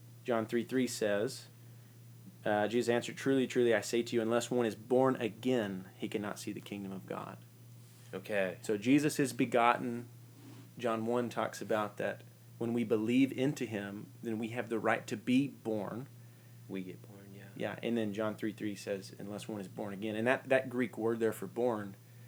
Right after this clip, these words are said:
Speaker 1: is the same word used to describe Christ as the begotten Son.
Speaker 2: Oh, it's the same word.
Speaker 1: It's the same word. So, so this begotten,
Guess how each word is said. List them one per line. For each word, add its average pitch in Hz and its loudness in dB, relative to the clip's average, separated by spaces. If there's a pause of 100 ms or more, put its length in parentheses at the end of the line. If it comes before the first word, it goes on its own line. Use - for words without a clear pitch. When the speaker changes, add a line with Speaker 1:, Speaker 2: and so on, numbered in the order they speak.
(100)
Speaker 1:
is 110 -4
the 101 -10
same 123 0
word 113 0
used 107 -4
to 101 -4
describe 104 -4
Christ 107 -4
as 98 -8
the 101 -8
begotten 101 -6
Son. - -10 (560)
Speaker 2:
Oh, 107 2
it's 95 -4
the - -16
same 95 -10
word. 98 -4
Speaker 1:
It's - -4
the 104 -4
same 110 -2
word. 104 -2
So, 104 0 (120)
so 110 0
this 123 4
begotten, 113 4